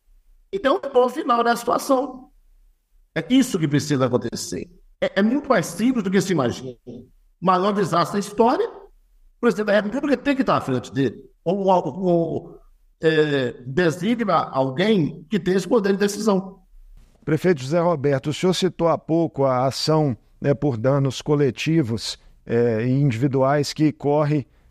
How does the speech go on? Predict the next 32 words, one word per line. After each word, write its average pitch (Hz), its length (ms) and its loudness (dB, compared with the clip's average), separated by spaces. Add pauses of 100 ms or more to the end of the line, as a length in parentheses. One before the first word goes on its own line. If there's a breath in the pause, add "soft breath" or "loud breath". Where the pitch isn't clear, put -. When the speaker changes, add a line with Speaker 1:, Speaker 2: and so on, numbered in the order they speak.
Speaker 2:
é, 135 280 0
na 131 120 0
Europa, 139 500 0
né, 127 120 2
em 147 100 2
Londres. 131 640 -2 (320 soft breath)
E 139 140 0
ela 175 180 2
está 175 300 0
estimada 165 800 0
em 160 160 0
duzentos 156 540 0
e 165 80 2
trinta 170 360 0
e 147 120 2
seis 156 420 0
bilhões 147 800 0 (340 loud breath)
de 117 200 0
reais. 131 640 -2 (200)
Os 175 160 2
esforços 175 720 0
nessa 151 400 0
ação 160 320 -2
precisam 170 520 0
continuar 160 600 0
independente 170 1000 0 (300 soft breath)
das 147 200 0
tratativas 147 800 0
que 147 160 -2
envolvem 139 420 0
essa 139 220 0
repactuação 139 960 0